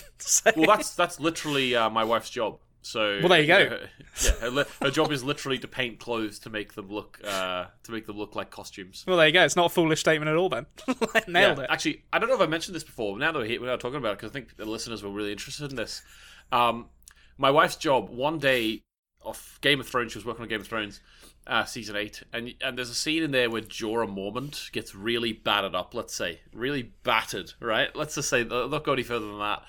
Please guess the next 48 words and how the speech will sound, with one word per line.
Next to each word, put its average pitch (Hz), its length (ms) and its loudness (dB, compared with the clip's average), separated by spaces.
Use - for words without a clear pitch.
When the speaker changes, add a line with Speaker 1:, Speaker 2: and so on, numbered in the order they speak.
Speaker 1:
Yeah. 151 220 0
Speaker 2:
And, 127 320 2
uh, 120 280 6
he's 113 200 -2
covered 156 240 2
in 139 100 0
blood 123 300 4
and 117 120 -8
mud 117 280 4
and 113 80 -4
everything 110 220 -2
like 104 140 -6
this. 107 220 -4
And, 120 260 2
uh, 113 300 6
my 113 140 -2
wife 123 240 2
was 110 140 -10
given 117 400 -4
his, 107 640 -6
um, 92 580 -2
armor 117 420 0
in 113 80 -8
the 107 80 -6
morning 98 440 -6
and 104 140 -10
said, 107 240 -4
"We 107 120 -2
need 110 220 -4
this 110 240 -4
in 107 100 -6
five 98 320 0
hours 98 280 -2
or 104 80 -6
whatever. 104 240 -2
It 87 60 -6
needs 104 180 -10
to 107 80 -8
look 101 180 -10
brand 101 300 -4
new 98 180 -6
because 98 240 -16
we're 101 120 -6
shooting 107 420 -8
a 98 100 -2
previous 98 420 -8
scene 101 280 -6
later." 95 260 -4